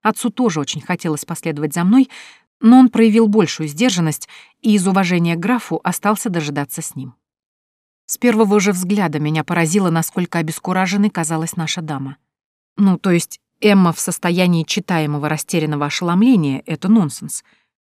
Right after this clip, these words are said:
что вовсе не мешало ей внешне оставаться элегантно чинной, в полном соответствии с этикетом.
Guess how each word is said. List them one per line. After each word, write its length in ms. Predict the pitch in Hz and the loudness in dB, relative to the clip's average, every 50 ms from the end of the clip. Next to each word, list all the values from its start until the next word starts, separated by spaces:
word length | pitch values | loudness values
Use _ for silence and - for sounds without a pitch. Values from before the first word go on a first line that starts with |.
| _ _ _ | _ _ _
что 240 | - - - 233 214 | -12 -6 -2 0 0
вовсе 320 | 190 233 233 - - - | 2 0 0 0 0 2
не 100 | 254 247 | 4 6
мешало 380 | 254 269 269 - - 214 170 151 | 6 6 4 2 0 -2 -2 -2
ей 220 | 147 147 156 151 | -2 -2 -4 -4
внешне 420 | 143 165 180 208 220 - - 175 151 | 0 2 2 2 2 2 -2 -6 -6
оставаться 520 | 143 - - 160 151 170 165 - - 165 | -6 -4 -4 -2 -2 -2 -4 -4 -4 -2
элегантно 520 | 156 165 165 170 170 165 165 - - 202 190 | -2 -2 -2 -2 -2 -4 -4 -4 -6 -6 -6
чинной, 480 | - - 240 185 151 143 135 135 - _ _ - _ _ _ _ _ _ | -4 -2 -2 0 0 -2 -4 -6 -10 _ _ -20 _ _ _ _ _ _
в 120 | - - | -20 -16
полном 380 | _ - 185 180 196 220 240 240 | _ -4 0 2 4 4 4 2
соответствии 680 | 226 - 170 147 - 151 151 160 - - - - 180 | 2 -2 -4 -4 -4 -2 -4 -4 -4 -6 -8 -8 -6
с 100 | 170 - | -6 -6
этикетом. 520 | 185 170 - 147 - 135 135 - 139 139 | -8 -10 -10 -12 -12 -14 -14 -14 -16 -18